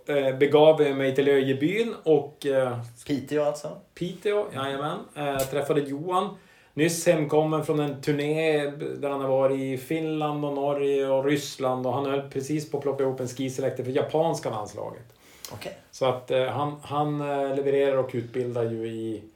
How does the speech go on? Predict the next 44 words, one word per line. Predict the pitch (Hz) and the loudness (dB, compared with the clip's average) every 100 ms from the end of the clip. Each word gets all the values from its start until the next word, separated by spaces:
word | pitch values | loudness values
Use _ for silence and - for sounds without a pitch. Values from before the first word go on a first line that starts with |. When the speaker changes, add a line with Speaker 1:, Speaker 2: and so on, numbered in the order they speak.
| _ _ - - | _ _ -12 -2
Speaker 1:
skiselektor, | 170 151 139 123 - 110 | 0 2 0 0 0 -4
som | - 123 | -4 -4
ju | |
då | 117 | -2
är | 117 117 | 0 0
en | 117 117 117 | -2 -6 -6
maskin | 123 120 123 120 110 | -6 -4 -4 -6 -6
för | 120 113 113 110 | -4 -4 -4 -6
att, | - - 117 | -6 -8 -4
eh, | 107 98 - _ _ 113 | -4 -6 -18 _ _ -8
läsa | 120 113 - | -6 -6 -8
av | 98 101 - - | -8 -10 -12 -16
spann | - - 151 131 98 - | -10 0 0 0 -6 -14
på | 113 | -12
skidor. | 151 117 147 - - - - - - - _ _ _ _ _ _ - | -8 -6 -8 -10 -16 -20 -20 -20 -20 -20 _ _ _ _ _ _ -4
En | 160 160 165 | -2 -2 -2
liten, | 160 175 170 165 | -2 0 0 0
eh, | 160 143 127 - - _ - | 0 0 -4 -12 -20 _ -4
grej | 147 196 214 147 | 4 4 6 6
är | 131 | 4
så | 123 | 4
att | 123 120 - | 2 0 -2
vi | 143 170 | 0 4
pratar | 170 139 143 | 6 6 4
om | 135 | 0
skidspann, | 139 120 - 143 147 | -4 -4 0 0 2
eller | 143 139 | 2 2
spann | 135 - 151 139 | 0 2 2 2
på | 131 | -4
skidor | 139 123 135 135 | -4 -2 2 2
och | 120 - | 2 -2
tittar | - - | -8 -6
på | - 120 | -2 -2
spannkurvor. | - 123 120 143 120 | -2 -2 2 2 2
Det | 139 | 2
är | |
väldigt | 151 160 156 160 | 6 6 6 2
svårt | 151 135 123 | 4 4 4
att | 120 - - | -2 -4 -6
inte | 135 113 - 139 | -6 -4 -4 -2
se | - 147 | 4 4
någonting | 123 110 113 | 4 -2 -6
framför | - 131 170 117 | -8 0 2 2
sig. | - | -2